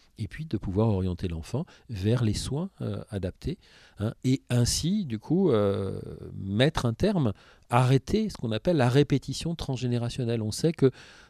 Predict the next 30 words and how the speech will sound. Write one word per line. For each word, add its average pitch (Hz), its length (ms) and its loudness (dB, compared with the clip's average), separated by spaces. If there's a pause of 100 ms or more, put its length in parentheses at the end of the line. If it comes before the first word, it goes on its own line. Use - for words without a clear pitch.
(120)
nous - 1400 -6
le 107 80 4
disions 110 280 0
tout 117 180 -2
à 123 80 4
l'heure, 185 200 4 (260)
ce - 200 -6
qui 131 380 -2 (1000)
permet 165 400 6
malheureusement 131 800 0
la 110 140 0
répétition 151 640 -2
des 151 120 0
violences 127 300 -2
sexuelles 127 520 -4
de 107 140 -2
génération 117 720 -4
en 107 40 -4
génération, 107 600 -4 (320)
c'est - 220 0
le 131 100 2
secret 127 480 -2
et 117 40 -2
le 113 60 -4
non-dit. 110 480 -8 (420)
Ah, 120 100 -6
donc 123 180 0
partons 180 520 0
du 135 140 -6
principe - 520 -4